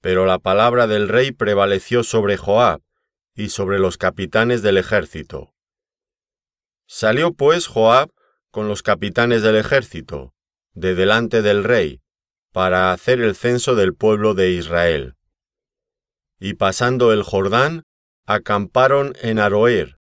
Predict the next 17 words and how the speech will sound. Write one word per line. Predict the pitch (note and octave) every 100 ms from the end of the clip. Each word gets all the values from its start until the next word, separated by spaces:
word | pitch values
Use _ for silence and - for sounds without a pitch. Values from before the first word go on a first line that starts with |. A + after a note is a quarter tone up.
| _ _ _ _
al | F#2+ F#2+
sur | - B2 B2+
de | A#2+
la | A2+
ciudad | G#2 G#2+ G#2+ A#2+
que | - G#2 G2
está | F#2 A2+ A2+
en | G#2 G#2
medio | A2+ A#2 G2+
del | F#2+
valle | F#2+ G#2 G2+
de | F#2+ F#2+
Gad, | G#2+ D2+ - _ _ _ _ _
y | - F#2+
junto | - F#2 F2+ F#2
a | F2
Jazer. | F2+ E2+ G#2+ D#2+ C2